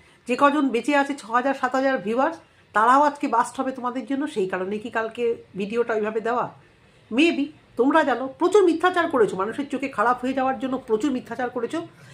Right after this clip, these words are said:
এখনও কয়েকজন ভালোবাসার ভিউয়ার্স, তার মধ্যে একজন যিনি আমার এখানে কমেন্ট করতেন, দিলীপ মণ্ডল বোধহয়,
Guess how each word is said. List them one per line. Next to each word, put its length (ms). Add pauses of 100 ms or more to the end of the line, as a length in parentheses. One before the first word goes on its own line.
(120)
এখনও 280
কয়েকজন 400
ভালোবাসার 420
ভিউয়ার্স, 300
তার 140
মধ্যে 200
একজন 280
যিনি 160
আমার 200
এখানে 200
কমেন্ট 320
করতেন, 340
দিলীপ 300
মণ্ডল 320
বোধহয়, 260